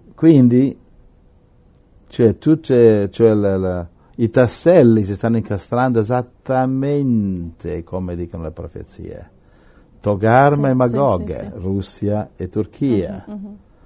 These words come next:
Speaker 1: I, il, i re d'Oriente che vengono, eh, fanno prosci-, prosciugare il ma-, il fiume Eufrate, che i re d'Oriente lo possono attraversare, la Cina, chi altro? Pakistan, Indonesia, forse l'India,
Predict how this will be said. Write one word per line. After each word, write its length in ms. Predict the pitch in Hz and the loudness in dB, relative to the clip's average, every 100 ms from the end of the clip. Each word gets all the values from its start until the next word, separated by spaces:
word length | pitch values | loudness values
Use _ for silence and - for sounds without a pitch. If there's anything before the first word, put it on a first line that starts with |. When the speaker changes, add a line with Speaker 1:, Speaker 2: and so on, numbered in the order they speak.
| _ _ - | _ _ -10
Speaker 1:
I, 240 | 101 104 - 101 | -4 -2 -2 -4
il, 240 | 98 92 82 _ _ | -4 -6 -8 _ _
i 180 | 107 107 | 2 4
re 160 | 127 | 6
d'Oriente 760 | 131 127 127 131 131 120 - 104 | 6 4 6 4 4 2 0 -4
che 160 | 104 | -2
vengono, 580 | 95 110 110 107 104 98 - _ _ | -2 0 0 -2 -2 -6 -8 _ _
eh, 460 | - 92 90 76 - - 214 175 | -8 -6 -4 -6 -10 -14 -20 -20
fanno 420 | - - 101 101 98 | -20 -10 -4 -4 -4
prosci-, 400 | 101 95 - 87 | -6 -8 -8 -10
prosciugare 840 | - 101 - 98 95 104 104 104 | -6 -8 -6 -8 -2 0 0 0
il 180 | 101 95 | -2 -4
ma-, 160 | 98 - | -6 -8
il 160 | 90 87 | -10 -12
fiume 300 | - 104 101 | -8 -6 -4
Eufrate, 800 | 95 - 98 98 104 104 95 98 | -6 -8 -4 0 0 0 -2 -8
che 140 | - | -6
i 60 | 95 | -4
re 140 | 95 | -2
d'Oriente 540 | 92 92 95 101 98 95 | -4 -6 -6 -6 -6 -8
lo 60 | |
possono 320 | 87 95 - 92 | -8 -10 -10 -10
attraversare, 580 | 95 95 92 107 98 | -8 -6 -4 -4 -4
la 180 | 90 90 | -4 -8
Cina, 680 | - - 107 95 85 - - _ _ _ _ _ | -10 -8 -6 -6 -8 -14 -20 _ _ _ _ _
chi 180 | _ 104 | _ -6
altro? 340 | 87 82 - 80 | -4 -8 -12 -12
Pakistan, 680 | 82 80 92 95 - 95 | -10 -8 -8 -10 -6 -8
Indonesia, 720 | 90 82 87 78 87 92 90 85 | -6 -8 -10 -10 -8 -8 -8 -12
forse 360 | 90 87 - | -10 -10 -10
l'India, 560 | 85 85 87 85 90 | -10 -8 -10 -10 -12